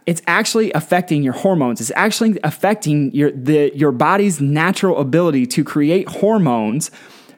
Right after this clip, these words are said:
to have a healthy pregnancy, a healthy birth, a healthy baby from day number one.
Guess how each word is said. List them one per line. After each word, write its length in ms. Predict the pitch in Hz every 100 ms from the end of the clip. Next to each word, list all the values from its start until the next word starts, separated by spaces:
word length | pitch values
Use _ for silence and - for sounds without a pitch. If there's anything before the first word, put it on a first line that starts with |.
| -
to 160 | -
have 420 | 175 - 185 196 165
a 80 |
healthy 500 | 147 - 151 156 170
pregnancy, 680 | 170 - 131 127 123 127 131
a 80 | 131
healthy 340 | 131 156 160
birth, 460 | 180 131 123 123 -
a 80 | 135
healthy 340 | 131 156 143
baby 540 | 185 131 123 117 113 123 - - -
from 420 | - 180 196 196 139
day 260 | 139 135
number 320 | 139 131 127 131
one. 320 | 180 160